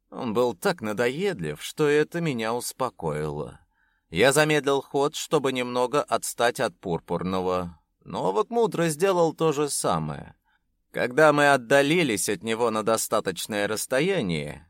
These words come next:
я спросил Новака: «Видишь вон того, в пурпурном плаще?»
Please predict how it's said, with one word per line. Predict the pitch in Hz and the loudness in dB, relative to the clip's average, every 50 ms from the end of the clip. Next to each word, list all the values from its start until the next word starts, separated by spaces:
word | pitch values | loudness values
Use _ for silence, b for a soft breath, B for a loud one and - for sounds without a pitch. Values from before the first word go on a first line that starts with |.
| _ _ _ | _ _ _
я | - 87 98 131 156 | -8 -4 -2 -2 -2
спросил | - - - 220 214 - - 233 170 117 | -4 -4 -6 -4 -4 -2 -2 -2 -2 -2
Новака: | 113 131 160 147 92 76 73 71 - - 62 57 50 - _ _ _ _ _ _ _ _ _ _ _ _ | 0 0 0 -2 -2 -4 -6 -10 -12 -12 -14 -14 -16 -18 _ _ _ _ _ _ _ _ _ _ _ _
«Видишь | - 87 110 127 - 226 202 170 147 - - | -4 -2 0 0 0 0 2 0 0 0 0
вон | 131 127 123 131 127 127 127 113 | -2 0 2 2 2 2 0 0
того, | - 139 143 147 135 110 90 82 78 73 71 71 - _ _ _ _ _ _ _ | 2 4 4 4 4 2 0 0 0 -2 -2 -6 -12 _ _ _ _ _ _ _
в | _ - - | _ -20 -8
пурпурном | _ - 160 160 151 - - - 147 139 139 135 139 139 135 120 | _ 4 6 6 6 6 4 2 2 2 2 2 2 0 0 0
плаще?» | - 139 143 147 151 147 - - - - 127 82 71 65 - - | 0 2 4 4 4 2 -2 -6 -6 -4 -2 -2 -4 -4 -8 -14